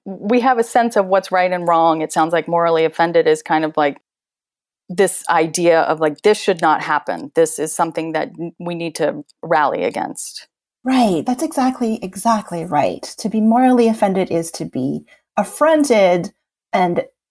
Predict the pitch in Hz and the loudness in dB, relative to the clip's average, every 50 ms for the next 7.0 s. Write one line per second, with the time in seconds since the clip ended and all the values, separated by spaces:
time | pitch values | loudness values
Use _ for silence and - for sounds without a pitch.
0 | _ _ _ _ - 220 196 - 202 190 180 180 196 226 233 226 226 - 190 190 | _ _ _ _ -6 -4 -4 -2 0 0 0 2 2 2 2 2 2 2 0 0
1 | 175 - - - - 202 190 180 165 160 160 - - 165 - - - - - - | -2 -4 -10 -10 -8 -6 -6 -4 -4 -6 -6 -6 -8 -10 -10 -12 -8 -6 -6 -6
2 | - - 180 175 - - - 175 165 143 - 147 143 - 190 190 185 - - _ | -4 -6 -8 -8 -6 -2 -2 -2 -2 -2 -2 -2 0 0 -2 -4 -6 -8 -16 _
3 | - - - - _ - 208 202 185 185 - - 196 220 262 311 294 247 202 165 | -20 -20 -20 -20 _ -4 -2 -2 -2 -2 -2 0 2 2 4 6 6 6 4 4
4 | 170 165 - - - - 185 170 175 - - _ _ - 185 196 185 208 190 175 | 2 0 -2 -6 -8 -4 0 0 0 0 0 _ _ 0 2 2 4 2 2 0
5 | - - - - - 202 - 147 - - - - - 254 - - - - - - | 2 0 -2 -2 0 -2 -4 -6 -4 -4 -6 -6 -6 -8 -14 -18 -20 -20 -20 -20
6 | _ _ _ _ - 196 185 170 160 156 147 151 262 - - 175 165 151 156 | _ _ _ _ -10 -8 -8 -8 -8 -8 -10 -10 -10 -4 0 0 0 0 -2